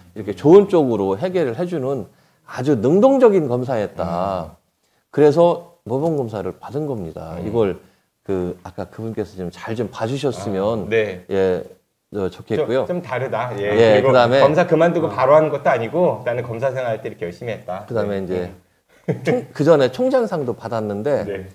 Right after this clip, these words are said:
Speaker 1: 이것은 제가 수원지검에 있을 때 마약 담당 검사를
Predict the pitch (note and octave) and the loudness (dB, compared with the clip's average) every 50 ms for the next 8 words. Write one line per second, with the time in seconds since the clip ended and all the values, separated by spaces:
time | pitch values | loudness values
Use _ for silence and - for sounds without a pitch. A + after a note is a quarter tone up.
0 | _ _ _ _ _ _ A#2 A#2 A2+ B2+ A2 - B2 A2 A2+ - - A#3+ C4 C4+ | _ _ _ _ _ _ -6 -6 -4 -4 -6 -6 -6 -6 -4 0 4 6 6 6
1 | C4+ A3+ A#3 F#3+ F3 D3+ C#3 A#2+ A2 G#2+ - - G#2+ G2 - - G2+ G#2 G2+ - | 6 2 0 2 2 2 2 2 0 0 -2 -6 -10 -8 -4 -4 -2 -2 -2 -2
2 | G2+ G#2 A2+ B2 A#2+ - A#2+ A2+ G#2+ F#2+ F#2 F#2 F2+ F2 - F2 E2 - - F2 | -2 -4 -4 -4 -6 -8 -8 -8 -8 -8 -10 -12 -12 -12 -14 -16 -18 -16 -16 -18
3 | E2+ | -16